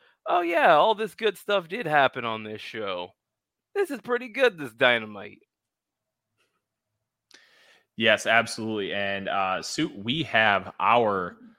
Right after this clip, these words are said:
Speaker 2: initial Dynamite Dozen rankings. Are you ready?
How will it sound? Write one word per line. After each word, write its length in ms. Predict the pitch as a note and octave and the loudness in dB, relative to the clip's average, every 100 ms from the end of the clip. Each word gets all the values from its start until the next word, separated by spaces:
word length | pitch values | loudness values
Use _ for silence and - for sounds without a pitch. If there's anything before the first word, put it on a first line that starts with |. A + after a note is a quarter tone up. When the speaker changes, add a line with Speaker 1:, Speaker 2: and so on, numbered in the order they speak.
| _ _ _ G2 | _ _ _ -4
Speaker 2:
initial 580 | G#2 A#2+ D3 - A2+ | -2 0 0 0 -2
Dynamite 680 | F#2 - A2 G#2+ G2 F#2+ F2+ | -2 0 0 2 0 -2 0
Dozen 320 | G#2+ G2 F#2 | 0 0 -2
rankings. 580 | F2+ F2+ F2 - D#2+ D2+ - | -8 -6 -8 -12 -18 -16 -8
Are 160 | G2 G#2 | -6 -6
you 220 | B2 D#3 | -8 -10
ready? 480 | G#2 G2 F#2 D#2 | -6 -4 -4 -8